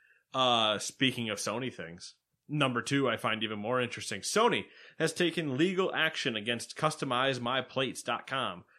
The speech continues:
previously known as PlayStation, or sorry, Plate, Plate station five dot com.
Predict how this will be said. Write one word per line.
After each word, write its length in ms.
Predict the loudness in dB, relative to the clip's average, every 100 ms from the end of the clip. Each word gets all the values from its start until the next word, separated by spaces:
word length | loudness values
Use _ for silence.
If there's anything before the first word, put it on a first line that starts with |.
| _
previously 560 | 2 2 2 -2 -4 -6
known 340 | -4 -4 -2
as 220 | -4 -4
PlayStation, 680 | -6 -8 -4 -6 -6 -8 -12 -14 -10
or 80 | -6
sorry, 260 | -2 -2
Plate, 380 | -2 0 0 0 -8 _ -20 -4
Plate 380 | 0 0 -2 -6 -6 -8 _ _
station 400 | -2 2 2 0
five 320 | -6 -4 -4
dot 160 | -6 -8
com. 280 | -10 -10